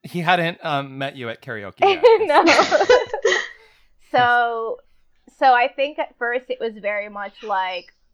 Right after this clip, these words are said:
Speaker 2: little sister, big sister relationship. What I think is the coolest thing about our friendship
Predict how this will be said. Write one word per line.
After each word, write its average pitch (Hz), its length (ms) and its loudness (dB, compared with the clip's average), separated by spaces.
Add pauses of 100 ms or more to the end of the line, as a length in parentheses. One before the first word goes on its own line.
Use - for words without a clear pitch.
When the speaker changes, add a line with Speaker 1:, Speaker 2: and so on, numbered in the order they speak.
(260)
Speaker 2:
little 208 400 -8
sister, 190 600 -8
big 185 240 -8
sister 180 600 -14
relationship. 175 840 -16 (680)
What - 220 0
I 214 320 0
think 311 360 -10 (100)
is 262 220 -4
the 262 140 -10 (100)
coolest 240 460 -8
thing 220 260 -10
about 202 240 -4
our 180 200 -10
friendship 294 520 -10